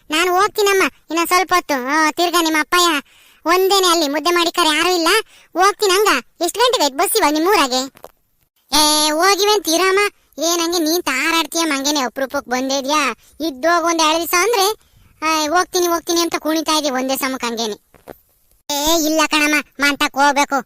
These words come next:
ಮಂತಾಗೆ ಒಬ್ರು ಇರ್ಬೇಕು. ನಿಮ್ಮ ಅಪ್ಪಯ್ಯ ಮಂತಾಗ್ ಇರಲ್ಲ ಅವು. ಆ, ಎಲ್ಲಾನ ಹೋಗು ಸುಮ್ಮನೆ ಊರಾಗ್ ಸುತ್ತಾರೆ ಯಾಕೆ? ಆ, ಯಾರು ಇಲ್ದಿರೆ ಮಂತಾಗೆ ಎಲ್ಲ ಅಧ್ವಾನ, ಸೌದೆ, ಸೊಪ್ಪು, ಆಮೇಲೆ ಕೋಳಿ ಪಾಳಿ ಇವೆ, ಮೊಟ್ಟೆ ಇಕ್ತವೆ. ತಕಮಲ್ಲ ನಿಮ್ಮ ಅಪ್ಪ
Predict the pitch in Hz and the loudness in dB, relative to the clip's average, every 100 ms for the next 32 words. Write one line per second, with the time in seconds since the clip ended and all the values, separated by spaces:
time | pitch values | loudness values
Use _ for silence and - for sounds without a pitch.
0 | _ 277 294 339 311 381 359 269 294 285 | _ -2 -2 0 0 2 2 2 0 0
1 | 320 339 302 294 277 320 330 330 285 302 | 0 0 -2 -2 -2 -2 0 0 -2 -2
2 | 339 320 339 349 349 247 _ _ 277 320 | -2 0 2 2 2 -2 _ _ -2 2
3 | 330 311 240 - _ 311 359 370 302 320 | 2 2 -2 -8 _ -2 2 2 2 2
4 | 359 359 339 339 349 359 302 339 - 311 | 2 0 -2 0 0 0 0 0 -2 -4
5 | 330 320 311 302 233 _ _ 285 311 302 | -2 0 0 -2 -6 _ _ -4 -2 0
6 | 294 311 359 349 349 415 311 302 330 392 | 0 0 0 -2 0 0 0 0 0 0
7 | 359 392 - - - 349 381 330 285 359 | 0 0 -4 -20 -6 0 2 2 0 0
8 | 349 339 349 339 339 349 349 339 - 349 | 2 0 2 2 2 0 0 -2 -2 0
9 | 359 320 _ _ _ 302 320 320 302 349 | 2 0 _ _ _ -4 0 0 0 2
10 | 359 339 349 349 320 302 277 285 - 302 | 2 2 0 2 0 0 0 -2 0 -2
11 | - 359 339 285 - _ - 330 370 370 | 0 0 0 -2 -6 _ -2 0 2 2
12 | 359 330 302 | 2 0 0